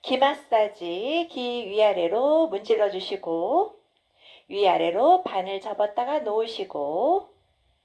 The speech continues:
예, 덮었다가 놓아주세요. 덮고 놓고, 거-, 덮고 놓고. 귓볼 위쪽을 위로 잡아 당겨주시고,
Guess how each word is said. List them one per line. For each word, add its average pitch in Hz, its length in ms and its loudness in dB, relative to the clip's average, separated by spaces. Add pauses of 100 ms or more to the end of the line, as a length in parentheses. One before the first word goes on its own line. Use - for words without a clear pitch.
(400)
예, 185 440 0
덮었다가 269 1000 -4 (140)
놓아주세요. 185 720 -8 (120)
덮고 240 500 0
놓고, 302 440 -6
거-, 196 200 -20
덮고 185 360 -6
놓고. 160 680 -10 (300)
귓볼 240 480 2
위쪽을 247 800 -2
위로 349 340 -6
잡아 220 280 -6
당겨주시고, 185 1200 -6